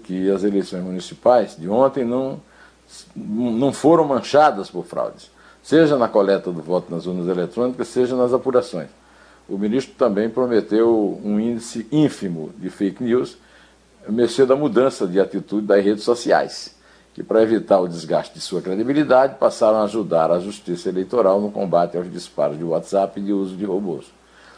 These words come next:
No vídeo extraordinário da série, ele manifestou também a expectativa de que a vitória do democrata Joe Biden sobre o presidente Donald Trump, republicano, vai se confirmar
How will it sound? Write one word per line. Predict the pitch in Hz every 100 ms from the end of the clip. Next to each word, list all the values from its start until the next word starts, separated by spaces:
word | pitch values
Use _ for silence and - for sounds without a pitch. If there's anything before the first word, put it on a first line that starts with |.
| - - _
No | 113 110
vídeo | 90 104 87
extraordinário | - 98 95 87 87
da | 90
série, | - 104 110 123 - _ _ _ -
ele | 90
manifestou | 92 95 90 92 - 101
também | 87 90 90
a | 98
expectativa | 101 98 90 101 - 107 104
de | 101
que | 101
a | 104
vitória | 104 - 80 80
do | 78 82
democrata | 85 82 - 73 - 71
Joe | 95 101
Biden | 76 98 98 71 - _ _ _ _
sobre | - 98 92 82 82 -
o | 78
presidente | - 80 73 73 67 62
Donald | 80 87 69 -
Trump, | 107 120 - - _ _ _ _ _ _
republicano, | - - 65 69 98 120 107 - _
vai | 80 95 -
se | -
confirmar | - 131 123 95 87 -